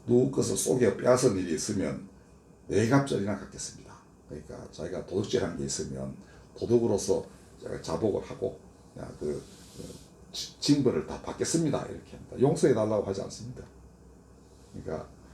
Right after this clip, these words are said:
"내가 이렇게 해서 당신 앞에 나오기를 바랍니다." 그러니까 이게 독특합니다. 그러니까 오늘날 기독교인들이 본받을 바가 많아요. 기독교인들은 그냥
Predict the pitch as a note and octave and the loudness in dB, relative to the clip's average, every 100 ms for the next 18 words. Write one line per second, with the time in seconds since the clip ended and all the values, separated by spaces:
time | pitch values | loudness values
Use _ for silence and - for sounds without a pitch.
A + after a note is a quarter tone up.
0 | - - G2+ F#2+ F2+ - - - - D3 | -20 -12 -4 -4 -4 -14 -20 -6 0 0
1 | C#3+ B2 A#2+ A#2+ - D#2 D#2+ G2+ A2 - | 2 2 4 2 -2 -6 -4 -2 -2 -4
2 | - D2+ E2 D2+ - - - - - - | -6 2 2 2 -2 -8 -20 -20 -14 -6
3 | F2+ F2 F2 F2+ F#2 F#2+ - C#2 C#2 - | -4 -2 -2 -2 0 0 0 -4 -4 -6
4 | - A1+ - - - - - - - C#2+ | -8 -8 -10 -16 -20 -20 -20 -20 -16 -12
5 | C#2+ C2 C#2 C#2 - - - - - - | -8 -6 -6 -8 -16 -20 -20 -20 -20 -20
6 | - - - - - - - - - - | -20 -20 -20 -20 -20 -20 -20 -20 -20 -6
7 | G2 G2 F#2+ G#2+ F#2 A#1+ - D2 - - | 0 2 2 2 0 -2 -6 -8 -8 -16
8 | - - - - - C3+ - - - - | -20 -20 -20 -20 -16 -10 -6 -4 -6 -14
9 | - - - - - - A#2 A2 F#2+ B2 | -20 -20 -20 -20 -20 -4 0 2 2 2
10 | A2+ - F#2 D#2+ - F2 A#2 A2 - E2 | 2 0 -2 -2 -4 -2 0 0 0 -4
11 | D2+ D2 D#2+ - - B2 A#2 - G2+ G2 | -4 -6 -8 -10 -6 -4 -4 -4 -4 -4
12 | F#2 - B2 G#2 D#2+ | -4 2 4 4 -2